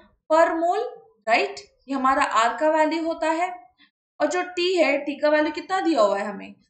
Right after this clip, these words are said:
थ्री हंड्रेड Kelvin। तो चलो values put कर लेते हैं। Since ये कि-, अ, किलो कैलोरीज में है और ये वाला चीज जो हमारा R है वो क-, अ, calories में है, तो इस किलो कैलोरी को मुझे क्या करना पड़ेगा?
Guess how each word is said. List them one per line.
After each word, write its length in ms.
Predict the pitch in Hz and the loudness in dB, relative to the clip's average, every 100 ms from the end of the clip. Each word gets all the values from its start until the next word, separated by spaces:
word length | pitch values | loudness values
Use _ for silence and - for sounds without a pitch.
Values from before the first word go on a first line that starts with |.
| _ - | _ -10
थ्री 120 | 269 | -4
हंड्रेड 340 | 302 294 302 | -2 -2 -4
Kelvin। 360 | - 269 254 269 | -4 -6 -6 -8
तो 340 | - - - | -10 -18 -12
चलो 280 | 302 320 349 | 4 6 8
values 380 | 330 254 240 302 | 8 6 4 -4
put 240 | - 311 | -8 -8
कर 140 | - 302 | -2 0
लेते 300 | 285 262 269 | 0 -4 -6
हैं। 140 | 320 - - _ 359 | -8 -10 -20 _ -10
Since 180 | 370 | -4
ये 220 | 370 370 349 - | -2 -2 -6 -12
कि-, 100 | 277 | -4
अ, 260 | 233 233 240 | 4 4 4
किलो 280 | 262 247 | 0 -2
कैलोरीज 580 | 269 294 269 247 269 285 | 0 2 2 0 -6 -6
में 120 | 277 | -6
है 220 | 269 233 254 | -4 -2 -2
और 320 | - 262 240 | -2 -4 -6
ये 120 | 262 | -4
वाला 280 | 269 285 277 | -2 0 -2
चीज 300 | 285 254 240 | -4 -8 -8
जो 160 | 269 | -6
हमारा 240 | 254 240 247 | 0 2 2
R 340 | - 214 240 | 2 2 2
है 160 | 262 240 | 0 -4
वो 280 | 240 262 - | -6 -10 -8
क-, 20 | |
अ, 520 | 226 214 208 202 202 | -2 0 0 0 -2
calories 680 | 196 202 220 208 226 277 294 | -6 -6 -4 -4 -6 -8 -10
में 100 | 254 | -10
है, 260 | 214 208 302 - - - | -8 -6 -6 -10 -20 -16
तो 60 | - | -12
इस 260 | - 330 | -8 -8
किलो 300 | - 302 277 | -2 0 0
कैलोरी 360 | 302 262 220 220 | 2 4 2 -2
को 140 | - | -8
मुझे 200 | 240 240 | -8 -8
क्या 200 | 240 220 | -6 -4
करना 260 | 214 269 311 | -4 -2 0
पड़ेगा? 480 | 320 320 277 190 | 4 4 2 0